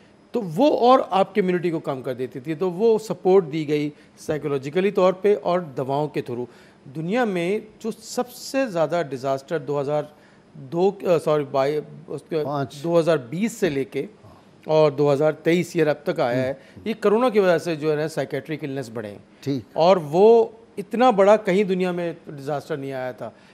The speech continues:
Speaker 1: कि
Speaker 2: हम्म।
Speaker 1: दुनिया में पच्चीस फीसद लोग जो है ना, anxiety से affected हो गए थे ये।
Speaker 2: हाँ, कोरोना
Speaker 1: और
Speaker 2: से तो वाकई
Speaker 1: करोड़ों और
Speaker 2: पूरी
Speaker 1: कोरोना
Speaker 2: दुनिया और economy बैठ गई
Speaker 1: जी।
Speaker 2: मुल्कों की।
Speaker 1: और मैं आपको एक और बात सर इसमें बताऊं कि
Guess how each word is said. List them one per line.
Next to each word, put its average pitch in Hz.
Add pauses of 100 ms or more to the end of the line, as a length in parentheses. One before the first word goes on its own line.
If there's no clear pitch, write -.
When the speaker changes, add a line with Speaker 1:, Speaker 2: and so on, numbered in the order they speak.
(140)
Speaker 1:
कि 165
Speaker 2:
हम्म। 127
Speaker 1:
दुनिया 175
में 208
पच्चीस 190
फीसद 220
लोग 175
जो 160
है 160
ना, 160
anxiety 151
से 147
affected 131
हो 107
गए 107
थे 104
ये। 95 (280)
Speaker 2:
हाँ, 117
कोरोना 175
Speaker 1:
और 175
Speaker 2:
से 143
तो 143
वाकई 131
Speaker 1:
करोड़ों 214
और 180
Speaker 2:
पूरी 220
Speaker 1:
कोरोना 170
Speaker 2:
दुनिया 220
और 185
economy 226
बैठ 147
गई 151
Speaker 1:
जी। 135
Speaker 2:
मुल्कों 131
की। 110 (320)
Speaker 1:
और 196
मैं 170
आपको 175
एक 170
और 196
बात 180
सर 175
इसमें 151
बताऊं 147
कि 175